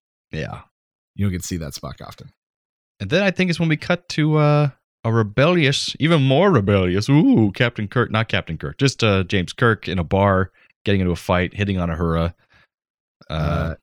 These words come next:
Speaker 2: you get a reference to Slusho Mix. Slusho is another big J J thing.
Speaker 1: Oh, is it? I didn't realize
Speaker 2: It
Speaker 1: that
Speaker 2: is.
Speaker 1: was.
Speaker 2: Yeah, Slusho.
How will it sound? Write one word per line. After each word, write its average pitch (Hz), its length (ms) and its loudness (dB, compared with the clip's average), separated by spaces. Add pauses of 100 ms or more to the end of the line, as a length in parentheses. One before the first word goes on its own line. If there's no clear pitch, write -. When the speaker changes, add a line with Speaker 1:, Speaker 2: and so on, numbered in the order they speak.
(600)
Speaker 2:
you 120 120 0
get 139 100 4
a 123 60 2
reference 120 340 2
to - 80 -6
Slusho 95 560 0
Mix. 107 380 0
Slusho 101 340 0
is 90 160 -2
another 90 380 2
big 87 340 -4
J 85 260 -4
J 90 260 -2
thing. 98 340 -2 (160)
Speaker 1:
Oh, 180 160 4
is 220 160 -2
it? 76 160 -8 (200)
I 113 100 -8
didn't 127 160 -4
realize 113 180 2
Speaker 2:
It 95 60 -4
Speaker 1:
that 87 100 0
Speaker 2:
is. - 40 -8
Speaker 1:
was. 90 300 -4
Speaker 2:
Yeah, 85 160 -6 (260)
Slusho. 80 460 -8